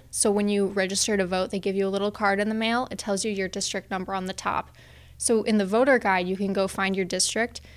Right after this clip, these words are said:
you can go see the candidates that are running for office, and you can do homework on them. But guess what? Illinois Family Institute has already done the homework for you. So you can see exactly what they think about the transgender movement, you can see what they think about the abortion issue,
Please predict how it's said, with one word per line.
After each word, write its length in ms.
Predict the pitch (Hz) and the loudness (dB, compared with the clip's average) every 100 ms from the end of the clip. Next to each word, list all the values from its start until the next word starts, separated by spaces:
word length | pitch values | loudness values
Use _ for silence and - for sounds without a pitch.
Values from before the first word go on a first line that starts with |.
| - | -10
you 120 | - 208 | 0 2
can 160 | 208 | 4
go 140 | 196 190 | 2 2
see 520 | - 196 196 208 214 - - | 0 0 0 0 -2 -8 -10
the 80 | |
candidates 600 | 196 208 190 185 208 196 - | -6 -4 -2 -2 -2 -2 -2
that 100 | 196 | -2
are 140 | 185 | -2
running 440 | 180 180 180 190 208 | -2 -4 -2 -2 -2
for 240 | - 208 | -4 -2
office, 560 | 185 185 - 247 277 - | 2 2 0 -2 -2 0
and 160 | 220 | 2
you 80 | 226 | 2
can 160 | 233 226 | 2 0
do 180 | 240 | 2
homework 360 | 240 262 294 - | 2 2 -2 -2
on 160 | - - | -6 -6
them. 240 | - - - - - - - | -8 -10 -14 -20 -20 -20 -4
But 140 | 226 | 0
guess 200 | 226 214 | 2 2
what? 240 | 262 214 - | 4 4 4
Illinois 300 | 220 226 226 | 2 6 6
Family 240 | 220 220 202 | 6 2 2
Institute 480 | 254 277 254 196 - | 2 2 2 0 2
has 160 | 214 - | -2 2
already 280 | 208 202 208 | 4 6 8
done 160 | 208 196 | 6 4
the 60 | |
homework 280 | 196 190 196 | 2 0 -2
for 240 | - 233 | -2 2
you. 260 | 254 - - - - - - | 4 4 -2 -6 -20 -16 -2
So 160 | 240 | 4
you 120 | 254 | 4
can 200 | 277 302 | 4 4
see 220 | 294 277 233 | 4 6 6
exactly 560 | 196 196 185 - 226 | 4 2 2 2 2
what 180 | 202 185 | 2 2
they 120 | 190 | 0
think 220 | 185 196 | -2 -2
about 240 | 196 196 190 | -2 -2 -4
the 80 | - | -6
transgender 680 | - 185 180 233 254 262 | -6 -6 0 2 2 4
movement, 540 | 247 247 233 247 240 208 | 4 4 2 0 -2 -2
you 160 | 208 | -2
can 180 | 214 214 | 0 0
see 160 | - 202 | 2 0
what 120 | 196 | 0
they 100 | 190 | -2
think 220 | - 196 | -2 -4
about 240 | 196 190 | -2 -2
the 100 | 202 | -2
abortion 500 | 190 190 196 208 220 | -4 0 0 2 2
issue, 380 | 208 202 220 208 | 0 2 2 2